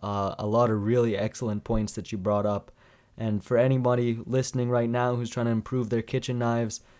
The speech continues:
go back and listen to that a second time. I know I will, because there's just a lot of really fantastic tips and information in there.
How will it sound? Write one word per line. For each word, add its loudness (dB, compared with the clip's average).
go 0
back 2
and -2
listen -2
to -2
that 4
a -2
second -2
time. -4
I -2
know 0
I 2
will, 0
because 0
there's 2
just 0
a 0
lot 4
of 0
really 2
fantastic -2
tips -6
and -2
information -2
in 0
there. -2